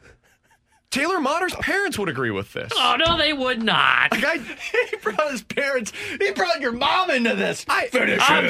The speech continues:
Speaker 2: sorry for him, Motter. Look, we, we separate ourselves from
Speaker 1: I,
Speaker 2: B K
Speaker 3: Yeah.
Speaker 2: sometimes. This is one of those
Speaker 3: Yeah.
Speaker 2: moments.
Speaker 1: Listen, man, I'm,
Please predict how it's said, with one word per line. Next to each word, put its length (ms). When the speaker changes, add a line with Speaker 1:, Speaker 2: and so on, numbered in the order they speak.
Speaker 2:
sorry 380
for 260
him, 200
Motter. 540
Look, 340
we, 300
we 140
separate 440
ourselves 440
from 140
Speaker 1:
I, 20
Speaker 2:
B 120
K 220
Speaker 3:
Yeah. 40
Speaker 2:
sometimes. 460
This 120
is 60
one 120
of 80
those 100
Speaker 3:
Yeah. 140
Speaker 2:
moments. 240
Speaker 1:
Listen, 260
man, 240
I'm, 260